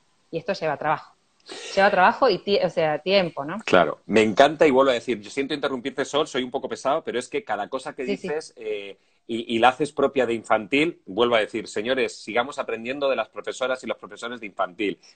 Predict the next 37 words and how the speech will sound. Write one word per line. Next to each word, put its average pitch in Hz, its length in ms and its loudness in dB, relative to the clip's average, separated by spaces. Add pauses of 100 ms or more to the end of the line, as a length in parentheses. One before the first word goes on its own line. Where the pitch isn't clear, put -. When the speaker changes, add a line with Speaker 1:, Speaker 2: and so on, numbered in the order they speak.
Speaker 2:
Dice 123 240 0
que 135 120 4
es - 160 -6
importante 123 580 -2
generar, 110 500 0 (120)
eh, 95 220 -6
o 92 40 -16
sea, 104 160 -2
no 139 380 -2 (160)
periodo 127 280 4
de 127 60 4
adaptación, 117 640 -2 (280)
sino 110 240 -2
periodo 131 420 0
de, 127 480 0
eh, 101 500 0
vinculación. 110 840 2 (100)
Speaker 1:
Vinculación. 165 600 -2 (140)
Speaker 2:
Y, 127 40 0
exactamente. 117 420 0
Dice 131 160 2
además 139 240 2
que 147 80 -4
es 139 40 -4
importante 139 460 -2
generar 120 420 0
vínculos 135 480 0
para 110 220 0
que 110 80 -4
haya 127 120 2
vínculos 135 380 0
de 117 80 0
confianza 104 720 -2
entre 92 240 -12
las 92 120 -10
familias 131 540 -4
y, 127 260 0